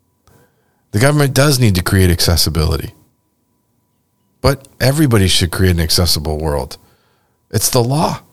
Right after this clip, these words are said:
<laughs> Flat out the law. But you know what gets us away from focusing on the law and all the laws of the land? Are manufactured arguments and bitter little battles.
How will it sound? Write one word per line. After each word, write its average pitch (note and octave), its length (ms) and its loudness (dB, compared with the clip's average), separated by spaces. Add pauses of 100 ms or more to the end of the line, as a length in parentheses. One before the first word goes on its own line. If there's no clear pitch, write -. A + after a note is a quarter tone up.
(100)
<laughs> - 440 -20
Flat - 400 -2
out E3 220 -2
the D3 100 -2
law. C#3+ 420 -2 (1600)
But B2+ 240 -2
you C3+ 80 2
know D#3+ 80 0
what F#3 140 -2
gets E3+ 200 0
us C#3 220 -2 (160)
away A#2+ 480 2
from B2+ 240 -2
focusing C3 560 0
on B2+ 160 0
the A2 100 2
law G#2 500 0 (200)
and A2 140 -2
all A2+ 200 2
the B2 80 0
laws A#2 400 2
of A2 120 -2
the G2 100 -2
land? G#2 480 -2 (840)
Are G#2 100 0
manufactured C3 840 0
arguments F#2 760 0 (1200)
and F#2 320 -2
bitter G#2 360 4
little F#2 260 0
battles. D#2 680 -4